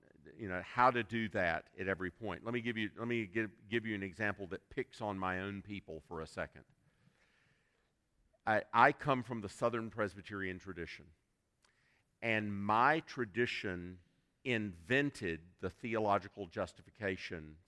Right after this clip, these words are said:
for chattel slavery. And it did it by appealing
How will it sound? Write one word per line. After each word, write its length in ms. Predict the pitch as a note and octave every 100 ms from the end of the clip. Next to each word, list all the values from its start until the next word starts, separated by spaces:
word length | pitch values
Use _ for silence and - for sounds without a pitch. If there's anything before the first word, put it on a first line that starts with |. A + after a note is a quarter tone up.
| -
for 140 | F#2+
chattel 500 | - A#2 F2+ F2 E2
slavery. 540 | - F#2+ D#2+ D2 B1 - _ _ _ _ _ _ _ _ _ _ _ _ _ _ _ _ -
And 220 | G#2 G#2
it 320 | G#2+ - G2
did 240 | B2 D3+ B2+
it 280 | F#2 - - _ _ F#2+
by 160 | G#2
appealing 840 | G#2 G2 - C3+ C#3 G#2+ F2+ E2+